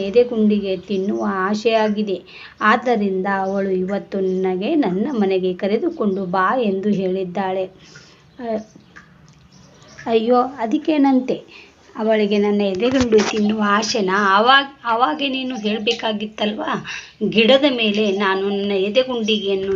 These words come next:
ಇಟ್ಟು ಬಂದಿದ್ದೇನೆ, ಅದನ್ನು ತರಲು ಹೋಗೋಣ ನಡಿ" ಎಂದು ಮರಳಿ ಹೊರಟರು. ಮರಳಿ ಹೊರಟರು. ಮರಳಿ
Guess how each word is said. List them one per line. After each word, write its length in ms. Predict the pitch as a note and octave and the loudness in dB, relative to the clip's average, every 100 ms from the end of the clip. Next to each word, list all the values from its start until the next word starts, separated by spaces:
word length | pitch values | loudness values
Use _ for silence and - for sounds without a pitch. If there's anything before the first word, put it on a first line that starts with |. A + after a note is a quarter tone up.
| F3+ | -2
ಇಟ್ಟು 240 | F3 A#3+ | -2 -2
ಬಂದಿದ್ದೇನೆ, 720 | A#3 B3 A#3+ A3 F#3+ F#3+ F#3 F#3 - - | -2 -2 -4 -6 -4 -2 -2 -6 -14 -8
ಅದನ್ನು 360 | A3+ G#3 A3 G3+ | -4 0 2 0
ತರಲು 420 | G3 G#3+ G#3 A#3+ | 0 0 2 0
ಹೋಗೋಣ 500 | G#3+ G#3+ G3+ B3+ A#3 G3 | 0 0 0 -2 0 0
ನಡಿ" 300 | F#3+ G#3+ G#3+ F#3 - - - | 0 2 2 0 -8 -16 -10
ಎಂದು 300 | G#3+ F#3+ E3+ | -6 -6 -4
ಮರಳಿ 380 | C#4 G#3+ G3+ A3+ | -2 -2 0 -2
ಹೊರಟರು. 440 | A#3+ B3 G#3+ A#3+ - _ - - - - - - - - | -2 -4 -4 -4 -4 _ -20 -20 -20 -20 -20 -20 -14 -6
ಮರಳಿ 400 | A#3 A3 A3 B3 | -2 0 2 4
ಹೊರಟರು. 480 | C4+ C4+ G#3+ A3+ F#3 - - - - - - - | 2 -2 -2 -4 -4 -8 -20 -20 -20 -20 -20 -4
ಮರಳಿ 400 | A#3 A3+ A#3+ G3+ | 2 4 4 2